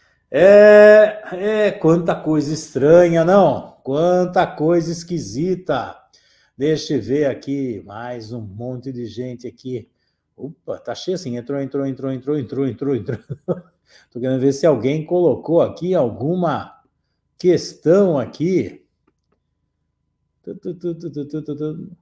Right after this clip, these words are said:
Só tô vendo gente entrando aqui, muita gente entrando. Opa, que bom.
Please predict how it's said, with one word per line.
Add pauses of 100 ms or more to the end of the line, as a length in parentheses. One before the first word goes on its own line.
Só
tô
vendo
gente
entrando
aqui,
muita
gente
entrando.
Opa,
que
bom.